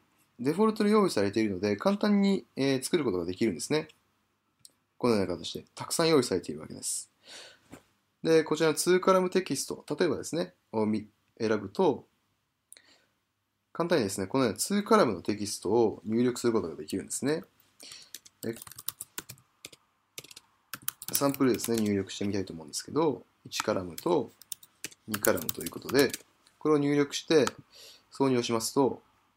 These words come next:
このような形ですね。ちょっと小さくて見づらいんですけど、このような形で簡単にですね、要素を挿入することができます。で、こちらがですね、えー、ツーカラムテキストという要素を、えー、解説させて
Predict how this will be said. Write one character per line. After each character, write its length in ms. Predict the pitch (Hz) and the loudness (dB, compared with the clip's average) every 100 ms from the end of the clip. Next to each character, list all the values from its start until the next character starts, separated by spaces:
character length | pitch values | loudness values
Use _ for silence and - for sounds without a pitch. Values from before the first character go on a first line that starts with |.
| _ - | _ 0
こ 140 | 175 | 4
の 60 | 202 | 6
よ 60 | |
う 20 | |
な 40 | 120 | 6
形 220 | 95 92 | 4 -2
で 80 | 107 | -4
す 120 | - | -6
ね。 60 | 131 | -4
ち 80 | |
ょ 40 | 196 | -4
っ 20 | |
と 80 | 135 | -4
小 200 | - 151 | -4 0
さ 120 | 143 | -2
く 60 | - | 0
て 100 | 101 | -4
見 120 | 101 | -2
づ 100 | 107 | 0
ら 80 | 120 | 0
い 40 | 104 | 0
ん 40 | |
で 60 | 82 | -4
す 100 | - | -4
け 60 | |
ど、 260 | 110 139 - - - - _ _ | 0 0 0 -16 -20 -20 _ _
こ 120 | - | 0
の 60 | 180 | 4
よ 60 | 170 | 4
う 20 | |
な 80 | 110 | 4
形 260 | 98 98 | 2 -2
で 80 | 101 | -4
簡 200 | - 185 | -2 0
単 140 | 208 | 0
に 60 | 190 | 0
で 60 | 107 | 0
す 120 | 107 | -2
ね、 160 | 104 | 0
要 200 | 98 127 | 4 4
素 160 | 110 - | 2 -4
を 40 | |
挿 240 | 73 - 120 | -4 0 0
入 120 | 123 | 0
す 120 | 120 | 0
る 80 | 127 | 0
こ 80 | 139 | 4
と 60 | |
が 120 | 170 - | 4 2
で 80 | |
き 100 | - | 0
ま 100 | - | -10
す。 320 | 113 - - _ _ _ - - _ _ _ | -4 -4 -6 _ _ _ -20 -20 _ _ _
で、 80 | - | -8
こ 120 | 147 | -4
ち 80 | 170 | 0
ら 80 | 185 | 2
が 80 | 117 | 2
で 60 | |
す 140 | 147 147 | 0 2
ね、 220 | 143 - _ _ _ _ _ _ _ _ _ - - | 2 0 _ _ _ _ _ _ _ _ _ -14 -4
え 100 | 107 | -4
ー、 40 | |
ツ 140 | 104 143 | 0 0
ー 60 | |
カ 100 | 143 | 4
ラ 80 | 156 | 4
ム 80 | 143 | 4
テ 120 | - | 0
キ 120 | - | -4
ス 100 | - | -6
ト 140 | - - _ _ _ _ - | -6 -10 _ _ _ _ -4
と 100 | 165 | 0
い 100 | 175 | 2
う 20 | |
要 120 | 151 | 4
素 220 | 110 98 90 _ _ - - _ - | 2 0 -8 _ _ -12 -12 _ -2
を、 260 | 185 208 - _ _ _ _ | 0 0 -4 _ _ _ _
え 180 | - 95 | -8 -6
ー、 40 | 90 | -6
解 140 | 95 | -8
説 180 | 98 92 | -8 -10
さ 80 | 90 | -8
せ 120 | - | -2
て 200 | 160 | -2